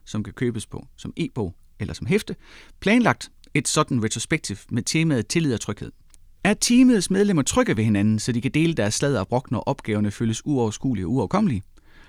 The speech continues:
Føler man, at det, man har budt ind med af løsninger og forslag, er blevet taget til efterretning og fulgt til dørs? Er der en fornemmelse af tillid i teamet til hinanden?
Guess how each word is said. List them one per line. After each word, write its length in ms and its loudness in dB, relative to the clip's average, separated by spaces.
Føler 300 6
man, 220 4
at 180 -2
det, 100 6
man 100 4
har 100 2
budt 180 -2
ind 140 4
med 120 2
af 100 2
løsninger 440 0
og 80 -2
forslag, 380 0
er 40 -2
blevet 240 -2
taget 180 -4
til 140 -8
efterretning 520 -4
og 60 -8
fulgt 120 -8
til 100 -6
dørs? 400 -4
Er 120 4
der 80 4
en 80 4
fornemmelse 440 2
af 60 -2
tillid 340 0
i 60 -4
teamet 360 0
til 100 -2
hinanden? 400 -4